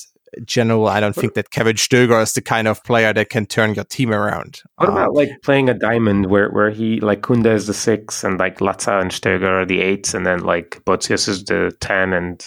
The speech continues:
Speaker 2: like, Quaison and Mateta, is that too, too
Speaker 1: Well, that would
Speaker 2: offensive?
Speaker 1: be what, what Sandro Schwarz did.
Speaker 2: Yeah,
Speaker 1: I mean,
Speaker 2: exactly.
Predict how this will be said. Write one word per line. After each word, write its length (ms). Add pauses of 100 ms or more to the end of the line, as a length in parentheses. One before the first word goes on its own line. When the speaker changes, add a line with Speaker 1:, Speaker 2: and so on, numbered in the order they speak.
(140)
Speaker 2:
like, 160
Quaison 420
and 120
Mateta, 420
is 80
that 180
too, 420 (760)
too 180
Speaker 1:
Well, 140
that 180
would 140
Speaker 2:
offensive? 120
Speaker 1:
be 60
what, 240
what 220
Sandro 460
Schwarz 320
did. 200 (240)
Speaker 2:
Yeah, 120
Speaker 1:
I 100
mean, 100
Speaker 2:
exactly. 120